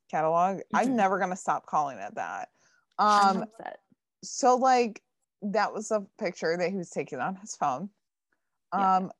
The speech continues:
Speaker 1: we're never getting that scene.
Speaker 2: I want
Speaker 1: And,
Speaker 2: that
Speaker 1: like,
Speaker 2: selfie so bad.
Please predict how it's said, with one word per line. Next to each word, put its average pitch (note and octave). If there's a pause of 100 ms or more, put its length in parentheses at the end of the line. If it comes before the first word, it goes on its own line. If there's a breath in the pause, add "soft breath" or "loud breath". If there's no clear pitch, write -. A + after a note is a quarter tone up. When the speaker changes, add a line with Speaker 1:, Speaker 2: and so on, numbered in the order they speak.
(120)
Speaker 1:
we're G3+
never G3+
getting D3+
that F#2
scene. D3 (280)
Speaker 2:
I A3+
want A3+
Speaker 1:
And, C#4
Speaker 2:
that B3
Speaker 1:
like, D#3
Speaker 2:
selfie G#3
so G3
bad. B2+